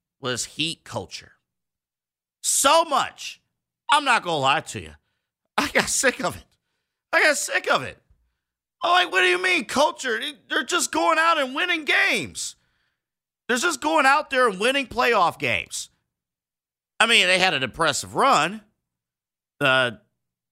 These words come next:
a very impressive run, uh, taking down the Milwaukee Bucks, taking down the New York Knicks,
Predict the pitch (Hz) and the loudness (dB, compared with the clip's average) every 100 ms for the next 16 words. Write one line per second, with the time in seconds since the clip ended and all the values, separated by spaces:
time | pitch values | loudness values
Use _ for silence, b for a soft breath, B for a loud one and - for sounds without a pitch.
0 | _ 127 104 170 269 180 127 120 107 98 | _ -6 2 2 2 -2 -2 -4 -4 -10
1 | 101 92 85 92 123 _ _ _ _ _ | -10 -8 -8 -10 -14 _ _ _ _ _
2 | 113 110 - 151 139 131 127 123 120 120 | -4 -4 0 -2 0 0 0 -2 -2 -2
3 | 117 104 - 139 135 127 - - - _ | -2 -6 0 2 2 0 -8 -12 -16 _
4 | _ _ _ _ - 151 135 135 127 127 | _ _ _ _ 0 0 2 0 4 4
5 | 127 127 120 120 127 123 113 92 139 135 | 4 2 -2 -6 -4 -2 -4 -2 -2 0
6 | 131 - - | -2 -8 -10